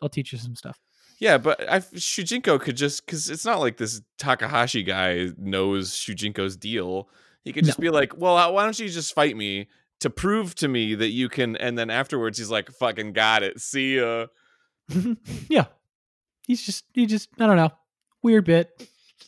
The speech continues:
Speaker 2: Just being a nice guy.
Speaker 1: Yeah, he's just being nice. He then, he, he also meets this guy named, uh, Nightwolf, who's a Native American warrior.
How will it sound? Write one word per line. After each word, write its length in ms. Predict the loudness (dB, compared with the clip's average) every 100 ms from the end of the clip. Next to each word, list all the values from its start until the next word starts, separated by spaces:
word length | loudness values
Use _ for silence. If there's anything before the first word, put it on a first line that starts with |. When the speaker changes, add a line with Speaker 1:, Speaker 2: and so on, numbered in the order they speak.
| _ _ _
Speaker 2:
Just 160 | -14 -4
being 140 | -2
a 60 | 2
nice 280 | 2 2 2
guy. 460 | 0 0 -6 -14 _ _
Speaker 1:
Yeah, 160 | 2 4
he's 100 | 2
just 140 | -2 -6
being 120 | -6
nice. 260 | -6 -12 -20 _ _ -20 -20 -20 _ _
He 120 | 2
then, 260 | 4 4 2
he, 280 | 2 2 2
he 80 | 0
also 180 | 2
meets 180 | 0 -2
this 80 | -4
guy 180 | -2 0
named, 240 | 2 2
uh, 220 | 0 0 -2
Nightwolf, 800 | 0 0 2 2 0 -6 -20 -2
who's 260 | 4 4 6
a 320 | 6 6 4
Native 240 | 4 4
American 600 | 4 4 4 2 2 2 4
warrior. 440 | 6 6 4